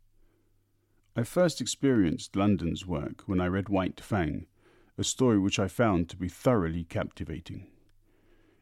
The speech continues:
It also seemed like a crazy idea to tell a story from the perspective of an animal, and I must say, since reading the book, I have become much more aware of voices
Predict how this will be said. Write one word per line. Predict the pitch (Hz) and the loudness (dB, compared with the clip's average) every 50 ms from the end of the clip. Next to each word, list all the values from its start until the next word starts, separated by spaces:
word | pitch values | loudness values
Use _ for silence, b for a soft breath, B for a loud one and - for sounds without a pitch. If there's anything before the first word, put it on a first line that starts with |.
| _ | _
It | 104 104 - 131 | 2 4 6 8
also | 135 135 127 - 139 127 | 6 6 6 8 8 6
seemed | 110 - 120 113 107 107 110 101 - | 8 8 8 8 8 8 8 6 4
like | 104 104 - 113 | 2 0 0 -2
a | - - - | -2 -2 -2
crazy | - 156 160 147 131 147 | 0 2 2 4 4 4
idea | 143 - - - 143 110 90 | 4 4 4 4 4 4 4
to | - 104 | 2 -2
tell | - - 120 117 113 | -2 0 0 2 2
a | |
story | - - - 131 113 95 | 0 0 0 2 2 2
from | 90 - 98 101 | 2 2 2 2
the | 98 98 | 2 2
perspective | - - - - - - - - - - - 73 - - - - | -2 -4 -6 -4 -4 -4 -6 -6 -8 -8 -10 -10 -10 -10 -10 -8
of | - 92 | -2 0
an | 104 110 - | 0 0 2
animal, | - 120 113 92 - - - 98 104 - _ b b b b b b b b b b b - | 2 2 2 2 0 -2 -4 -8 -14 -20 _ b b b b b b b b b b b 0
and | 98 104 104 | 2 4 4
I | 101 104 | 6 6
must | 107 104 101 101 - | 6 6 4 2 2
say, | - 110 85 82 | 0 0 0 0
since | 90 - - 131 120 104 - - | -4 -2 2 4 4 4 4 2
reading | 117 107 95 95 85 | 2 2 2 2 0
the | - | 0
book, | 80 - - - - - - - _ _ _ - | -4 -6 -6 -6 -8 -14 -20 -20 _ _ _ -2
I | 98 | 0
have | - 101 104 | 0 0 0
become | 110 120 110 - 113 107 113 | 0 0 2 4 4 6 6
much | 113 - - - - - | 6 4 2 -2 0 4
more | 120 117 113 - 98 | 6 6 6 6 4
aware | 92 101 95 87 | 2 2 2 2
of | 87 82 | 0 -2
voices | 82 95 95 98 - - - - - - - - | -2 -2 -2 -2 -2 -4 -8 -8 -10 -10 -14 -18